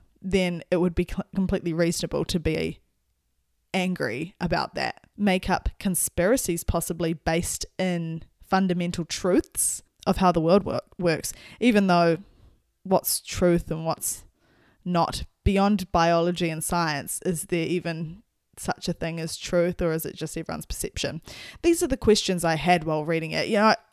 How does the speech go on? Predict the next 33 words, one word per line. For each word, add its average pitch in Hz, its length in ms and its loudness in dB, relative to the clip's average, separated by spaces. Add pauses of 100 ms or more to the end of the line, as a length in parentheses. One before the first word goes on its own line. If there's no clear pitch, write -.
(160)
even 294 280 2
though 240 380 8
I 202 60 4
had 190 180 4
a 180 80 2
lot 180 160 4
of 175 80 0
things, 185 580 -4
questions 262 400 -2
that 220 100 4
I 196 60 6
wasn't 185 300 2
asking 185 480 -2
answered, 277 500 0 (600)
I 190 120 2
had 180 280 2
way 240 160 4
more 226 180 4
questions 147 500 2
at - 60 -12
the 165 100 -4
end 160 80 -6
of 156 60 -4
this 151 120 -6
book. - 300 -2
So, 143 520 0 (260)
and 208 140 4
I 202 120 4
think 233 200 -2
they're 190 140 4
all 185 160 0
questions 170 440 -2
that - 200 -2